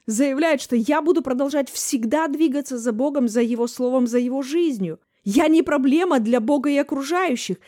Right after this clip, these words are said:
Я благословение, которое обогащает и печали с собой не приносит». И в Галатам второй главе он сказал эту важную фразу: «И уже не я живу, живет во мне Христос».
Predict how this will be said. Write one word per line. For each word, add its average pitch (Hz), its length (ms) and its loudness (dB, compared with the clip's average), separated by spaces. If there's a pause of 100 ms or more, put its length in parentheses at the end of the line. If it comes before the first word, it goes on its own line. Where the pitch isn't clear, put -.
(100)
Я 226 260 2
благословение, 285 960 0
которое 240 320 2
обогащает 233 800 0
и - 20 0
печали 214 440 -2
с - 80 -10
собой 254 260 0
не 269 100 4
приносит». 320 640 -4 (640)
И 254 80 4
в 214 80 2
Галатам 269 480 2
второй 277 400 2
главе 269 380 2 (280)
он 247 220 4
сказал 269 420 0
эту 220 220 0
важную 233 400 0
фразу: 202 420 -2
«И 240 160 -2
уже 247 280 4
не 285 180 4
я 311 260 2
живу, 254 340 -2 (160)
живет 240 380 2
во 233 80 0
мне 220 220 2
Христос». 233 720 -6